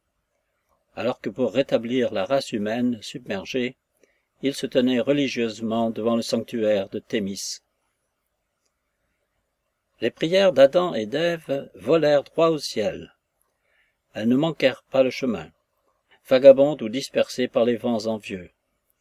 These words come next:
toutes spirituelles, elles passèrent la porte divine. Alors, revêtues par leur grand médiateur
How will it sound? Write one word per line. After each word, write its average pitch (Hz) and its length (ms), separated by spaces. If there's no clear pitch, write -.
toutes 151 340
spirituelles, 120 1080
elles 123 160
passèrent 123 500
la 117 120
porte 117 340
divine. 95 640
Alors, 151 480
revêtues 156 640
par 113 160
leur 104 180
grand 135 240
médiateur 139 800